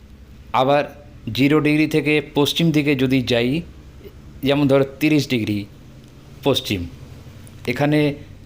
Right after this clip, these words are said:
ভোর চারটে। ষাট ডিগ্রি পশ্চিমে যদি যাই, রাত দুটো। এইভাবে সময়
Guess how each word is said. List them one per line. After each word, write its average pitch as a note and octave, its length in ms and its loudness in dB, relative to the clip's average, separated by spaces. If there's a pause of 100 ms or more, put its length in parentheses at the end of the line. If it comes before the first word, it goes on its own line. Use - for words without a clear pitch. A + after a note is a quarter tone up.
(1160)
ভোর C3 240 4 (180)
চারটে। C3 400 0 (2000)
ষাট C3+ 200 2 (100)
ডিগ্রি C#3 240 0 (120)
পশ্চিমে C3+ 440 0
যদি B2+ 160 2 (100)
যাই, B2 160 0 (1800)
রাত B2 240 2 (120)
দুটো। B2 280 0 (1120)
এইভাবে C#3+ 440 2 (2250)
সময় D3 320 0